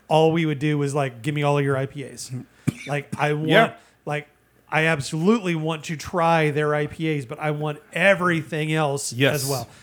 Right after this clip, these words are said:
Speaker 1: I will, I will not, like, 'cause we literally, of course, we were hitting, like, three <laughs> or four spots in a day, but, like, that's a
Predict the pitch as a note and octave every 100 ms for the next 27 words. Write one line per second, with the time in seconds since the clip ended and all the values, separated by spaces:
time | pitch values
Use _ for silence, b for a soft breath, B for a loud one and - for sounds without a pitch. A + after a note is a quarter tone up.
0 | b - C#3+ D#3+ E3 D3 D3 D#3+ D#3+ D#3
1 | - - C#3 C3+ - E3+ F#2+ - F3 F#3
2 | G3+ G3 E3+ F3 A3 F#3+ D#3+ - - -
3 | - C4+ C4 A#3 A#3 A3 F3 C3+ - F#3+
4 | - - C#4+ E3+ - F#3 D3+ - C#3 F#3+
5 | G3 E3 D#3+ B B B B B B _
6 | - C#3 - A#3 A#3 A#3 G#3+ - - _
7 | - D3+ - C#4+ F4+ G#4